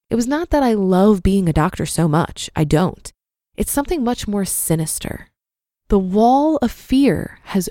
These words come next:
overtaken me. I have scaled a lifetime to reach the top, but now am paralyzed by the height.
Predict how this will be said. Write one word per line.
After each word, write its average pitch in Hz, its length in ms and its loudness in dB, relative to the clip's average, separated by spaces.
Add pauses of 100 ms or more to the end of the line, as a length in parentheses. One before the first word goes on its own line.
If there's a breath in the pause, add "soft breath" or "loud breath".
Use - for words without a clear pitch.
overtaken 190 680 2
me. - 240 -12 (560)
I 208 100 0
have 220 180 0
scaled 262 640 -4
a 220 80 0
lifetime 226 800 -2
to 190 120 -2
reach 214 340 -6
the 285 80 -2
top, - 400 -2 (280)
but 214 120 2
now 233 320 -2
am 208 180 -2
paralyzed 254 840 0
by 170 120 0
the 165 100 0
height. - 280 -6